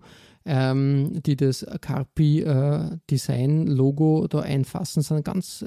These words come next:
ganz eng zusammengesteckt. Es gibt eine schöne Fläche, passte sehr gut an das, an das Logo, an das Wappen an.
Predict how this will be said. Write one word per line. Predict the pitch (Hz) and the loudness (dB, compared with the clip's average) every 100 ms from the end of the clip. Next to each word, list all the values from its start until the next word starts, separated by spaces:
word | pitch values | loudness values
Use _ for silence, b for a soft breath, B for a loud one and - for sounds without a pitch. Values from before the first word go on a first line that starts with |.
| 196 | -8
ganz | 175 190 - | -6 -6 -6
eng | - 165 175 175 | -4 0 2 2
zusammengesteckt. | - 151 127 143 147 - - - B B B | -2 -4 -2 -2 -2 -4 -6 -8 B B B
Es | - | -8
gibt | 147 | -2
eine | 147 139 | 2 2
schöne | - 143 | 4 2
Fläche, | 123 - - - 202 | 2 -2 -4 -2 -2
passte | - - 139 - | -2 -6 -6 -4
sehr | 147 151 | -2 -2
gut | 143 156 - | -2 -4 -2
an | 160 135 | 0 0
das, | 131 131 127 - | 2 0 -2 -8
an | 170 139 | -6 -2
das | 131 139 | -2 0
Logo, | 131 131 139 139 | 0 2 4 4
an | 156 | 2
das | 123 120 | 0 -2
Wappen | 170 - 139 135 | -4 -4 -2 -2
an. | - 143 | -2 2